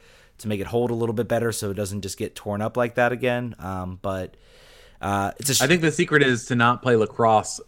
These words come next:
Speaker 2: during a monsoon.
Speaker 1: Yeah.
Speaker 2: That, that the, the strip that you see down the middle is from the lacrosse situation. And then they also played six games in,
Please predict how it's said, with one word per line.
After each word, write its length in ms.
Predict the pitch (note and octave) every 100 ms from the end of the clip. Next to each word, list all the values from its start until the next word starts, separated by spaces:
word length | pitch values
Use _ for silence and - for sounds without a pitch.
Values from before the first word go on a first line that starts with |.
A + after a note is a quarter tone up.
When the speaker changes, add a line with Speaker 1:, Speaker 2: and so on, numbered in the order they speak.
| - G#2+
Speaker 2:
during 200 | A2+ G#2+
a 60 |
monsoon. 760 | G2+ G2+ F#2+ - F#2+ D#2 C2+ - -
Speaker 1:
Yeah. 400 | B2 A#2 F2+ E2+ - -
Speaker 2:
That, 300 | A#2 B2+ -
that 160 | C3+ C3+
the, 160 | C#3+
the 140 | B2 C3+
strip 300 | - F#3+ F#3+
that 80 | E3+
you 100 | C#3+
see 160 | C#3+ D3
down 140 | C3+
the 80 | B2
middle 340 | B2 A#2+ G#2+
is 140 | G2+ -
from 200 | A2 G2
the 100 | F#2+
lacrosse 360 | - G2+ F2+
situation. 640 | F2+ E2 D#2+ D#2 D2+ C#2 - - - _ -
And 120 | A2
then 140 | B2+ C3
they 100 | B2+
also 320 | B2 B2+ A#2+
played 560 | - A#2 A2+ G#2+ G2+ -
six 340 | - D3 -
games 440 | C3 B2 A#2+ A#2
in, 200 | A2 G2+